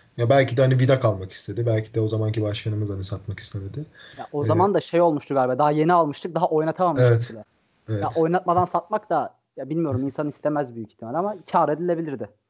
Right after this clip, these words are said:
Speaker 1: Aynen öyle. Ama yani Vida yani sempatik de bir oyuncu. Yani kesinlikle ki ba-, bence Süper Lig'in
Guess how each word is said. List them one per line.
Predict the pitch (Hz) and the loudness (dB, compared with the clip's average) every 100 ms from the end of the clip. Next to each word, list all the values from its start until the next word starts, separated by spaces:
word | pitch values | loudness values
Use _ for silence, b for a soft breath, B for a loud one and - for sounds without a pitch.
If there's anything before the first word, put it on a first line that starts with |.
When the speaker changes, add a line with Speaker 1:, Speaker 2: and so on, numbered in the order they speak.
| _ - | _ -2
Speaker 1:
Aynen | 123 123 135 | 0 2 2
öyle. | 135 101 - | 2 0 -2
Ama | 123 147 156 | -2 0 4
yani | 156 156 160 143 143 | 4 4 2 2 2
Vida | 139 156 | 4 6
yani | 156 147 156 156 | 6 6 4 0
sempatik | - - 147 - 175 | -4 0 0 0 -2
de | 147 107 | 0 2
bir | |
oyuncu. | 101 101 104 123 127 | 2 0 -4 -4 -2
Yani | 117 | -2
kesinlikle | - 113 131 131 120 117 120 - _ b b b | -2 0 0 2 2 0 -2 -14 _ b b b
ki | - 135 120 | -2 0 4
ba-, | 127 135 139 143 | 4 4 0 2
bence | 160 156 131 165 | 4 4 4 2
Süper | - - 135 | 0 0 0
Lig'in | 127 127 147 | 0 -4 -6